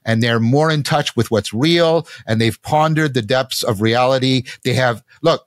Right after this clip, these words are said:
no matter how big they are, they're still infinitely small against ultimate reality. They can't overcome trade-off relationship. Like, they, they're gonna have epistemic humility. They're gonna care about meaning,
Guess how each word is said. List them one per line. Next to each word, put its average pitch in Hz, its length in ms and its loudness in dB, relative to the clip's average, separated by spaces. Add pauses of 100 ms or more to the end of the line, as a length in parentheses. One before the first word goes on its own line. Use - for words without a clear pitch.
(120)
no 147 100 0
matter 156 240 0
how 165 160 2
big 156 300 -2
they 131 120 2
are, 113 160 2
they're 110 160 0
still 135 400 -2
infinitely 147 580 -2
small 139 520 2
against 117 440 -4
ultimate 123 380 0
reality. 143 640 0 (240)
They 120 140 -4
can't 147 320 -2
overcome 110 560 -2
trade-off 156 640 0
relationship. 135 640 0 (220)
Like, 143 140 -4
they, 165 240 0
they're 165 180 0
gonna 175 160 0
have 139 240 0
epistemic 123 560 -2
humility. 147 640 0
They're 123 140 0
gonna 104 180 -4
care 151 360 -2
about 147 300 0
meaning, 143 460 0